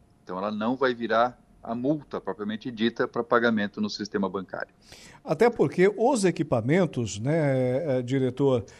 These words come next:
Speaker 2: de comunicação da Polícia Rodoviária Federal em Santa Catarina, Adriano Fiamoncini, eles foram auferidos pelo, pelo, pelo sistema, né?
Speaker 1: Pelo Inmetro,
Speaker 2: Pelo
Speaker 1: sim,
Speaker 2: Inmetro,
Speaker 1: é obrigatório,
Speaker 2: né?
Speaker 1: por lei,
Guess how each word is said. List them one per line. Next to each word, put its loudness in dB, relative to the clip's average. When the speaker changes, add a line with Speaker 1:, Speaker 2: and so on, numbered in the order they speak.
Speaker 2:
de -10
comunicação 0
da 2
Polícia 0
Rodoviária 0
Federal 0
em -2
Santa -4
Catarina, -4
Adriano -2
Fiamoncini, -4
eles -4
foram 2
auferidos 2
pelo, 6
pelo, 0
pelo -2
sistema, 2
né? 0
Speaker 1:
Pelo 6
Inmetro, 4
Speaker 2:
Pelo 6
Speaker 1:
sim, 8
Speaker 2:
Inmetro, 6
Speaker 1:
é 4
obrigatório, 2
Speaker 2:
né? -10
Speaker 1:
por -8
lei, -2